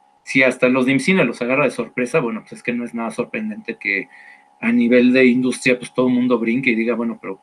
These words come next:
¿qué va a pasar, no?". Este, un dato, por ejemplo, es que estas producciones de Foprocine eh, no sé, este, bueno, específicamente Foprocine, eh, no sé si también aplica para los demás, es que cuando, eh, participan de este fideicomiso,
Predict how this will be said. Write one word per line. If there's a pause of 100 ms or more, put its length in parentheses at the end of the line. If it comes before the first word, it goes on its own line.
(280)
¿qué
va
a
pasar,
no?".
Este, (500)
un
dato,
por
ejemplo,
es
que
estas
producciones
de
Foprocine (640)
eh, (100)
no
sé,
este,
bueno,
específicamente
Foprocine,
eh,
no
sé
si
también
aplica
para
los
demás, (560)
es
que
cuando,
eh,
participan
de
este
fideicomiso,